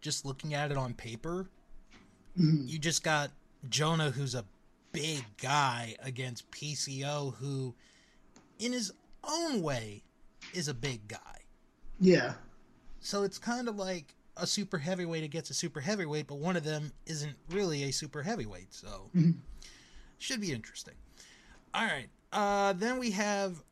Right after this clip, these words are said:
Speaker 1: Rhino against Eddie Edwards.
Speaker 2: This is gonna be a high-profile match, but I think also the most predictable winner,
Speaker 1: Yeah.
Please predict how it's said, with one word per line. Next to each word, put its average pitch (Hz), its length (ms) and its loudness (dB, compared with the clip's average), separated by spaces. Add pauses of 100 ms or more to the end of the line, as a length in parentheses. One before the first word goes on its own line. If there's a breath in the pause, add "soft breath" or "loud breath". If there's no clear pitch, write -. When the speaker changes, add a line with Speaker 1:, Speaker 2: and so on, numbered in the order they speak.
(160)
Speaker 1:
Rhino 220 840 0
against 165 600 -2 (180)
Eddie 160 300 -4
Edwards. 104 580 -10 (1900)
Speaker 2:
This 175 640 10 (360)
is 196 180 12
gonna 190 220 12
be 180 140 10
a 175 80 8
high-profile 170 880 4
match, 156 340 4
but 170 120 6
I 170 80 10
think 226 400 10 (840 soft breath)
also 190 720 10 (300)
the 175 140 8
most 175 380 8
predictable 160 800 4
winner, 123 360 2 (120)
Speaker 1:
Yeah. - 80 -12